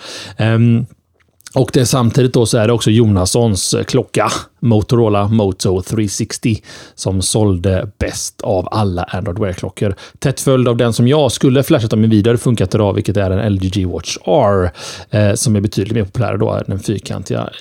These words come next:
L G G-watchen. Eh, sen så är det ju, ska man också nämna, jag menar, sätter man saker i perspektiv här, så tog det Apple fjorton månader att sälja sexhundratusen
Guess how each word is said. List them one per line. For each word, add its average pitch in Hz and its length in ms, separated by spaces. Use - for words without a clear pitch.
L 104 240
G 95 180
G-watchen. 107 1200
Eh, 120 160
sen 190 260
så - 100
är - 120
det - 60
ju, 139 200
ska 240 180
man 247 100
också 214 200
nämna, 196 240
jag 156 80
menar, 160 140
sätter - 260
man 180 100
saker 180 340
i 156 120
perspektiv 190 800
här, 117 420
så - 200
tog 123 320
det 120 340
Apple 113 500
fjorton 117 640
månader 120 500
att 135 120
sälja 110 380
sexhundratusen 101 1000